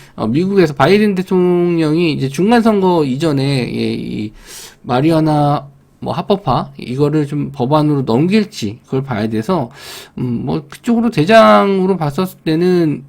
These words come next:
예, 화학약품 이쪽을 좀 봤는데, 어, 글쎄요. 예, 다른 종목들이 좀 올라가서 뭐 에머리지? 예, 이런 종목도 전, 예, 이런 종목도 거의 본 적이 없어가지고, 어, 좀 관련주로 올라왔다라고 해서 좀 체크를 했는데,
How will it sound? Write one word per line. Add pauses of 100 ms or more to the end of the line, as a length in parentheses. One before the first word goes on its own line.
(340)
예,
화학약품
이쪽을
좀
봤는데, (640)
어,
글쎄요. (100)
예,
다른
종목들이
좀
올라가서
뭐 (120)
에머리지?
예,
이런
종목도
전, (400)
예,
이런
종목도
거의
본
적이
없어가지고, (480)
어,
좀
관련주로
올라왔다라고
해서
좀
체크를
했는데,